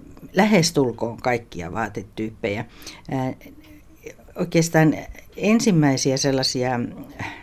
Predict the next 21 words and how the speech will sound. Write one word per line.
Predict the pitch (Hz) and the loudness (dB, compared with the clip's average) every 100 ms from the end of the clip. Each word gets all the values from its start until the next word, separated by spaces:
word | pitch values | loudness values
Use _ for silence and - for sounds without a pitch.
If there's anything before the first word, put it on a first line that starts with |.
| - - - - | -20 -20 -10 2
valmisvaatteita | 160 156 117 117 - 104 - 98 92 95 | 4 4 2 -2 -2 -4 -4 -4 -2 -2
olivat | 104 107 110 - | -2 -2 -6 -4
alusvaatteet | 185 196 185 175 147 139 131 - 120 117 117 - - - - - | -2 0 0 -2 -2 0 0 -2 -2 -2 -2 -12 -20 -20 -10 0
ja | |
erityisesti | 143 147 135 120 - 143 | 2 4 2 -2 -2 0
ne | 127 | 0
trikoovaatteet, | - 156 156 120 107 - 87 90 - 98 | -2 -2 0 0 -2 -4 -6 -6 -6 -6
sitten | - - 113 | -6 -8 -6
kun | 101 | -6
alkoi | 107 110 | -6 -6
trikoovaatteita | 123 - 82 - 117 - 107 - - | -8 -6 -6 -6 -8 -6 -8 -8 -6
tulla, | 117 117 | -4 -4
koska | 113 120 - 113 - - - - | -6 -8 -6 -8 -10 -20 -16 -4
nämä | 139 | -2
kotiompelukoneet | 135 165 139 117 117 117 113 113 120 117 117 - | 2 2 2 0 -2 -4 -4 -6 -8 -6 -10 -8
eivät | 131 107 - | -6 -6 -6
kyllä | 117 110 | -4 -2
soveltuneet | 123 120 107 107 - - - | -2 -2 -4 -6 -10 -10 -8
siihen | - 107 104 | -8 -6 -8
trikoon | - 95 92 - 143 - - - | -8 -8 -6 -6 -8 -10 -18 -8
ompeluun, | 135 117 135 139 123 | -6 -4 -2 -2 -4